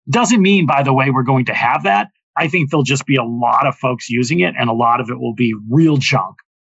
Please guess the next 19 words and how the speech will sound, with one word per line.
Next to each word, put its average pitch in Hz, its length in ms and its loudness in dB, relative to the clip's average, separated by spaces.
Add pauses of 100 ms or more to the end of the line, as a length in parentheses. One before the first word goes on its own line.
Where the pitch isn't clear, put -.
(300)
Um, 120 680 2 (320)
and 143 120 0
it 143 100 0
will 135 140 2
just 143 320 -4
be 135 160 2
the 127 100 0
way, 123 440 -2 (160)
but 139 180 -2
it, 175 220 -2
how's 156 300 0
that 135 200 -2
change 104 320 -6
anything, 98 340 -6
right? 110 220 0
It's 104 120 -4
the - 80 0
same 123 320 2
today. 117 420 -2